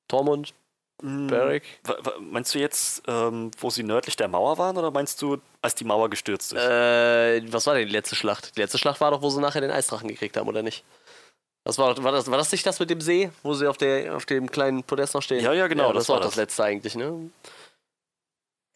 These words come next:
Speaker 1: Und da waren doch nachher, wie viel waren denn da noch übrig, die noch gelebt hatten? Das war ja nur noch eine Handvoll, ne?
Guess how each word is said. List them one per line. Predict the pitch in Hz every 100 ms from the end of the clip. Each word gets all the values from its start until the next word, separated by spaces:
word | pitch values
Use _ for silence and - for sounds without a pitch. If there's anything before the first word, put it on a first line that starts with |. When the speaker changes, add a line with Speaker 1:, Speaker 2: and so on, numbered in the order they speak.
| _ - -
Speaker 1:
Und | - 120 120
da | 123
waren | 147
doch | 147 147
nachher, | 151 151 135
wie |
viel | 131 131
waren | 139
denn | 139
da | 135
noch | 135 131
übrig, | 147 110 -
die | 107
noch | 104
gelebt | 107 104 -
hatten? | 101 101
Das | 95
war | 117
ja | 98
nur | 95
noch | 98
eine | 98
Handvoll, | 101 - 98
ne? | 98 131